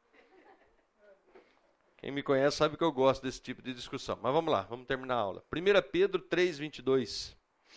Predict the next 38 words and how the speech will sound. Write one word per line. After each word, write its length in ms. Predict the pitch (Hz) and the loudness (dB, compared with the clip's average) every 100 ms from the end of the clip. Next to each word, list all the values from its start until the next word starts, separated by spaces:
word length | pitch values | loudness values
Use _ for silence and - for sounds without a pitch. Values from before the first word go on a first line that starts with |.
| - - _ _ _ _ _ _ _ _ _ _ | -20 -20 _ _ _ _ _ _ _ _ _ _
Deixa 120 | - | -18
eu 40 | 95 | -16
ver 60 | 95 | -14
se 100 | - | -16
eu 60 | |
tenho 220 | - 87 87 | -18 -20 -18
aqui, 360 | - 113 113 117 | -10 -8 -8 -14
a 20 | |
gente 260 | 110 - 110 | -20 -16 -16
antecipa. 720 | 104 - 117 - 139 - 127 - - | -16 -18 -14 -12 -12 -12 -16 -20 -8
Alguém 220 | - 180 | -6 -2
pode 200 | 151 139 | -2 0
abrir 360 | 131 135 139 120 | 0 0 -2 -4
João? 360 | 104 131 151 143 _ _ _ - | -4 -4 -4 -10 _ _ _ -8
Ah, 100 | 165 | -6
já 140 | 127 | -6
tava 220 | - 139 | -2 0
lá, 160 | 127 123 | 0 -2
João 220 | 113 135 | -4 -10
dezessete, 540 | 120 117 - 117 - - | -8 -12 -8 -8 -8 -14
de 80 | |
um 80 | 120 | -8
a 80 | 113 | -8
três, 480 | - 131 165 - - _ _ _ _ | -6 -6 -6 -14 -20 _ _ _ _
e 100 | - | -14
João 300 | 113 123 156 | -6 -4 -4
três, 320 | 151 139 139 - | -4 -2 -2 -6
trinta 260 | 135 131 | -12 -6
e 80 | 131 | -8
cinco. 500 | - 131 120 _ - _ _ _ _ _ _ _ _ | -8 -14 -16 _ -20 _ _ _ _ _ _ _ _
Primeira 320 | 123 147 151 | -6 -2 -2
Pedro 420 | - 160 175 160 | -2 -4 -2 -4
três, 440 | 143 - 175 190 135 | -8 -2 0 0 -4
vinte 240 | 160 - | -12 -8
e 20 | |
dois 300 | 139 156 151 | -4 -2 -2
diz 200 | 135 139 | -6 -6
assim, 380 | 139 - 135 | -6 -6 -10